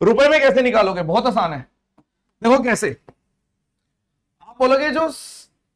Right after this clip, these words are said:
हमने बोला, हमने साठ कितने खरीदे थे? छत्तीस सौ के। तो बारह कितने के? आपने बोल दिया छत्तीस सौ का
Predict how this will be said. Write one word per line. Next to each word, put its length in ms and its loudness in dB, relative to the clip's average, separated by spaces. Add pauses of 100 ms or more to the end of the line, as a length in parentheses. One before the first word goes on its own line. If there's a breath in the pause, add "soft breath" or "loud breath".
(160)
हमने 240 -2
बोला, 220 2
हमने 260 0
साठ 380 0
कितने 240 -4
खरीदे 300 -2
थे? 140 -4 (680)
छत्तीस 340 -4
सौ 100 -6
के। 120 -12 (760)
तो 60 -4
बारह 360 2
कितने 260 -2
के? 300 -4
आपने 200 2
बोल 180 0
दिया 360 2 (600)
छत्तीस 500 -2
सौ 180 4
का 480 2